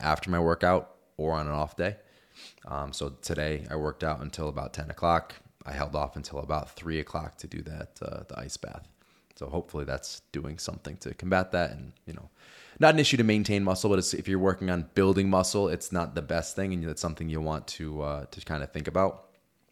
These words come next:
But there's also these, and this is similar to a sauna, but it activates heat shock proteins.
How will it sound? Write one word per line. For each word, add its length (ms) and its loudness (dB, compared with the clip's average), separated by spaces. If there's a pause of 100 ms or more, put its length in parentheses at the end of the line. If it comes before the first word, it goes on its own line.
(420)
But 100 -8
there's 160 -2
also 320 2
these, 640 -4 (280)
and 120 -8
this 140 -8
is 80 -8
similar 220 -2
to 120 -10
a 20 -8
sauna, 380 0
but 120 -8
it 80 -8
activates 460 -8
heat 160 -6
shock 220 -10
proteins. 480 -10